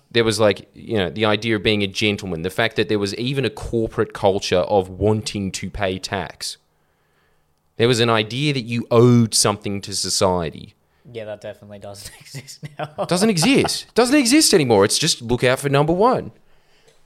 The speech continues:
Speaker 1: You can only sustain that for so long. And it's just, look, I, I really think that that's another example of it.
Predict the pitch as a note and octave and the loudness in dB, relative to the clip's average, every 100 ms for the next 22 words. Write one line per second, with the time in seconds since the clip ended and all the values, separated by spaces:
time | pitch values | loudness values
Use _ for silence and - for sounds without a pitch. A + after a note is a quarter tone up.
0 | - - G2+ - G#3+ C4+ B3+ F#3+ - E3 | -20 -8 0 4 4 4 0 -2 0 2
1 | D3+ C#3 - B2 C#3+ B2+ A#2+ A#2 F2+ - | 2 0 -2 -2 2 2 2 0 -2 -10
2 | _ - - _ _ _ _ _ _ D#3 | _ -20 -20 _ _ _ _ _ _ 0
3 | F#3+ - F#3 - - E3 C#3 - C#3 - | 2 2 -2 -4 -2 0 0 2 -2 2
4 | C3+ C3 E3 G3+ F#3+ E3 D3+ C3+ C#3 C3 | 0 0 0 0 0 0 2 2 2 0
5 | B2 A#2 A2+ A#2 A2+ G#2 F#2+ F2+ | 0 -2 0 0 0 -2 -2 -4